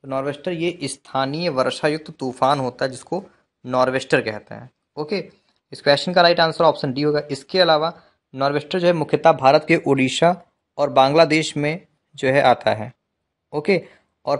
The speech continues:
पन्द्रह अप्रैल से पन्द्रह मई के बीच का जो समय होता है, इसको नॉर्वेस्टर काल बोलते हैं।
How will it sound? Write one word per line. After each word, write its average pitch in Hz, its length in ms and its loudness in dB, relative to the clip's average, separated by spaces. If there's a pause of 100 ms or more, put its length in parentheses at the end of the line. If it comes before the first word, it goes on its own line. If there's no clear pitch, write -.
पन्द्रह 147 340 4
अप्रैल 185 300 4
से 190 220 0
पन्द्रह 151 340 4
मई 165 220 2
के 175 120 -4
बीच 160 180 0
का 170 100 0
जो 165 80 2
समय 151 240 2
होता 127 280 2
है, 156 200 0 (140)
इसको 175 280 -2
नॉर्वेस्टर 127 540 -2
काल 113 280 0
बोलते 110 360 -16
हैं। 117 160 -20